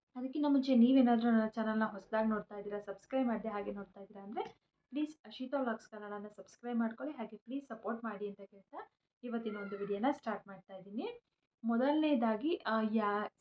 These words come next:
ಸಿಮ್ ಕಾರ್ಡ್ ಯೂಸ್ ಮಾಡ್ತಾ ಇರುವಂಥ ಪ್ರತಿಯೊಬ್ಬರಿಗೂ ಕೂಡ ಒಂದು ರೀತಿ ಭರ್ಜರಿ ಗುಡ್ ನ್ಯೂಸ್ ಅಂತಲೇ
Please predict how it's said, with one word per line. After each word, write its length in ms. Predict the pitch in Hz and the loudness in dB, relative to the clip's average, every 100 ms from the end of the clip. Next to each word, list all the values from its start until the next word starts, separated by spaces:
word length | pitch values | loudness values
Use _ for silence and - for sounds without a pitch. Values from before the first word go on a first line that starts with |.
| - | 0
ಸಿಮ್ 260 | 269 320 | 0 2
ಕಾರ್ಡ್ 220 | 311 285 | 4 4
ಯೂಸ್ 200 | 247 226 | 4 4
ಮಾಡ್ತಾ 300 | 233 226 226 | 4 4 0
ಇರುವಂಥ 320 | 220 208 208 240 | -6 -6 -4 -2
ಪ್ರತಿಯೊಬ್ಬರಿಗೂ 1160 | 240 - 208 - - 294 247 202 - 285 269 262 | -2 -4 -12 -10 -4 -2 0 -2 0 0 2 0
ಕೂಡ 220 | 233 226 294 | -2 -4 0
ಒಂದು 260 | 233 226 | 6 6
ರೀತಿ 280 | 220 226 285 | 6 -2 -4
ಭರ್ಜರಿ 480 | 262 202 180 220 240 | -4 -4 -4 -4 -4
ಗುಡ್ 260 | - 196 | -2 -2
ನ್ಯೂಸ್ 220 | 214 226 214 | 0 -2 -2
ಅಂತಲೇ 280 | 202 202 | -12 -6